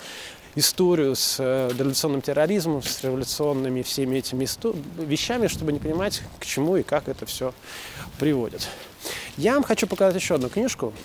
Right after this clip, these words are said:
Вот так вот она выглядит. Я всегда говорю, что моя, мой интерес к истории начался с книги «Народовольство в Петербурге». Вот это вторая книга.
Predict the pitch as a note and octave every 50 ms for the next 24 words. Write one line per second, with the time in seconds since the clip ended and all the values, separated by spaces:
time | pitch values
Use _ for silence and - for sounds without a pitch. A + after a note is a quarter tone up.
0 | - - C3+ C#3 - - D3 A#2 - - C3+ A2+ B2 C3+ D#3 G#3 B3+ A3 D#3+ C3
1 | A2+ - - - - - - - D3 E3 E3 - D3 C#3+ D3 C#3+ D3 D3+ D#3+ D3
2 | C3+ - - C#3+ C3 C3+ C3+ C#3 C3 B2 B2 - - - - - - - - -
3 | - - - - - C#3+ C#3+ C#3 B2+ - D3 C3+ B2 - - - - - C#3 C3
4 | B2 A#2+ A#2 - - C3 - - C3+ A#2+ A2 - - - - - C3+ C3 B2+ A#2+
5 | A#2+ A#2+ A#2+ A#2 B2+ C3 C3 A#2+ - - - - - F3+ F#3 G#3+ C4+ A#3 D3 C#3
6 | - F#3+ - - - E3 D#3 C3 A2+ - - - - A2+ G#2 F#2+ -